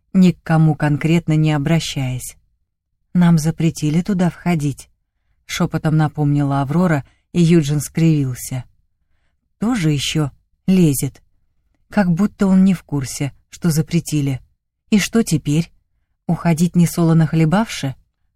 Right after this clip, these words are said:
А расшалившийся призрак сам упокоится.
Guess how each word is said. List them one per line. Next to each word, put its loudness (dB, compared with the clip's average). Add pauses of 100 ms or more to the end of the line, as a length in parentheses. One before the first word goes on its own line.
(460)
А 0
расшалившийся -2
призрак -2 (320)
сам 2
упокоится. -4